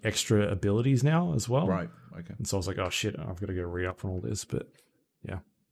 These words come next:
Speaker 1: I was
Speaker 2: Cool.
Speaker 1: playing them. Looking for quick card games that I could jump in and play while I'm, um, while I'm, uh, listening to podcasts. Maneater was a, was a, uh, podcast game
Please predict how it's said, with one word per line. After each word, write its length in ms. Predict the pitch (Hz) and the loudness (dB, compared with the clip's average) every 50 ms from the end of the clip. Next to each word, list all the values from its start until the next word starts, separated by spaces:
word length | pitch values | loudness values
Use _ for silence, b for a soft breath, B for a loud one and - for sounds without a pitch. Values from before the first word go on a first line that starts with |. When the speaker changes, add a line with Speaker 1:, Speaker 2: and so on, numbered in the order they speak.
| _ _ _ _ _ | _ _ _ _ _
Speaker 1:
I 40 | - | -10
was 100 | - - | -8 -8
Speaker 2:
Cool. 80 | 92 | -6
Speaker 1:
playing 240 | - 95 85 85 85 | -4 -4 -2 -2 -2
them. 100 | 85 85 - _ _ _ - _ _ _ - | -4 -4 -6 _ _ _ -20 _ _ _ 2
Looking 220 | 135 123 135 120 | 4 6 6 4
for 140 | - 107 98 | 4 2 0
quick 380 | - - - - 139 131 131 | -2 -4 6 6 6 6 6
card 280 | - - 104 101 104 101 | 0 2 4 4 4 4
games 260 | 101 95 90 92 95 87 | 2 2 2 2 0 0
that 80 | 92 92 | -2 -2
I 40 | |
could 140 | 90 - 95 | -2 -2 -2
jump 260 | - 104 98 98 - | -2 -2 -2 -2 0
in 100 | 104 98 | 0 0
and 120 | 95 98 95 | 2 0 2
play 200 | - 117 107 104 | 2 4 6 6
while 160 | 104 104 104 | 8 8 8
I'm, 260 | 104 101 104 101 101 B B B B B B B B B B B B - | 10 10 8 8 6 B B B B B B B B B B B B -4
um, 380 | - 107 104 104 101 104 104 104 | 0 2 4 6 6 6 4 4
while 180 | - 113 107 101 | 2 4 6 6
I'm, 180 | 98 101 104 104 | 8 8 8 8
uh, 380 | 98 95 95 98 95 - - - | 8 6 4 2 2 0 -2 0
listening 380 | - 127 123 117 - 123 113 110 | 6 6 8 8 8 6 6 6
to 60 | 104 117 | 6 6
podcasts. 520 | 117 113 110 - 107 95 92 - - - | 4 4 4 4 4 4 2 0 2 6
Maneater 400 | 117 123 131 131 123 113 107 104 | 10 12 12 12 12 12 12 10
was 160 | 104 98 95 | 10 8 8
a, 240 | 98 92 90 90 - B B B B B B B B | 6 4 4 2 0 B B B B B B B B
was 160 | - 110 95 101 | -4 0 2 4
a, 160 | 95 92 90 | 4 4 4
uh, 100 | 90 90 | 2 2
podcast 720 | 90 - 113 98 101 - 95 90 92 - - - - - _ | 2 2 2 2 2 2 0 0 0 0 -2 -4 -4 -10 _
game 380 | - 101 92 90 90 87 87 | 0 2 4 4 4 2 0